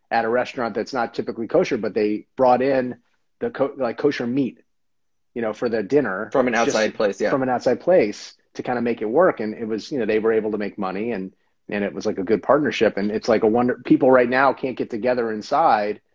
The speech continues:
Speaker 1: And there's this yearning, I think, for, like, people, you know, who wanna get together generally and do it in a safe way.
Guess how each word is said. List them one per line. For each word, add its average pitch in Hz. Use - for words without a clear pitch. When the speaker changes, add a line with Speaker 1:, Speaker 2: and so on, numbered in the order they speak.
Speaker 1:
And 110
there's 117
this 107
yearning, 131
I 110
think, 117
for, 113
like, 104
people, 117
you 180
know, 123
who 123
wanna 127
get 120
together 113
generally 131
and 113
do 139
it 127
in 120
a 113
safe 120
way. 117